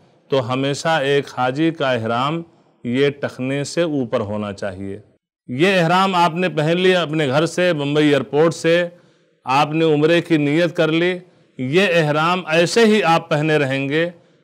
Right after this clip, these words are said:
अभी दाहिना कंधा आपका नहीं खोलेंगे। हमारे बहुत से भाई दाहिना कंधा यहीं से खोल देते हैं,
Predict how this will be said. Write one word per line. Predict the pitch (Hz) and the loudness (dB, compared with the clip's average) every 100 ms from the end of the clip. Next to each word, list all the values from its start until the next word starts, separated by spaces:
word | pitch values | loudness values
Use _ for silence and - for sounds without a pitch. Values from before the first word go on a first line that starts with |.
| _ | _
अभी | 139 135 175 170 | -6 2 4 4
दाहिना | 139 135 131 147 156 147 | 2 0 0 -4 -4 -4
कंधा | 135 127 123 127 143 147 | -6 -4 -4 0 0 0
आपका | 127 123 - 127 | -2 -4 -4 -6
नहीं | 120 110 110 | -4 -4 -6
खोलेंगे। | 107 101 101 98 98 _ _ _ _ _ | -8 -12 -12 -14 -18 _ _ _ _ _
हमारे | 123 160 175 | -4 0 2
बहुत | 170 180 | 0 0
से | 180 | -2
भाई | 143 156 156 | -2 0 0
दाहिना | 139 147 151 | -2 -4 -6
कंधा | 139 139 143 | -6 -4 -2
यहीं | 151 | -2
से | 147 127 | -4 -6
खोल | 131 127 | -4 -4
देते | 117 120 123 | -6 -6 -6
हैं, | 127 | -6